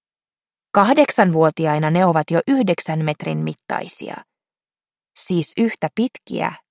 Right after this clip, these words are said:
kuin kaksi autoa peräkkäin.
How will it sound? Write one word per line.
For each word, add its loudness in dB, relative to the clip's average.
kuin 2
kaksi -2
autoa 0
peräkkäin. -8